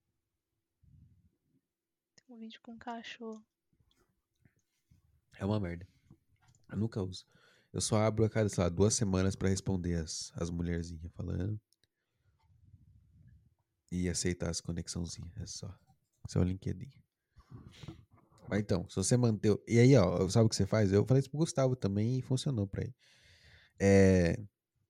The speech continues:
Speaker 2: diariamente, o LinkedIn li-, é, limita quantas pessoas você pode conectar, meio que por dia. Então, todo dia, até você encher, você vai no LinkedIn e spama a conexão.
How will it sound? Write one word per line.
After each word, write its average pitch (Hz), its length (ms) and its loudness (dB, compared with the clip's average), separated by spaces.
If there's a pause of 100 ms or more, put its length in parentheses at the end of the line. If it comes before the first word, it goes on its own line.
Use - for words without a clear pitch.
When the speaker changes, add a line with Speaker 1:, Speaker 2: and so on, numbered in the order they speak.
(680)
Speaker 2:
diariamente, 117 920 6 (320)
o 95 200 6
LinkedIn 101 1300 2 (100)
li-, 95 200 0 (120)
é, 82 640 0 (180)
limita 104 680 4 (120)
quantas 101 300 2
pessoas 107 240 0
você - 80 -8
pode 104 220 0
conectar, 98 640 -2 (200)
meio 85 180 0
que - 100 -12
por 90 180 0
dia. 82 320 -6 (1160)
Então, 101 120 2
todo 139 280 6
dia, 123 400 0 (320)
até 117 240 6
você 143 240 4
encher, 117 380 2
você 110 120 0
vai 107 120 4
no 104 80 2
LinkedIn 104 680 0
e 101 60 -2
spama 98 320 2
a 92 40 4
conexão. 92 460 0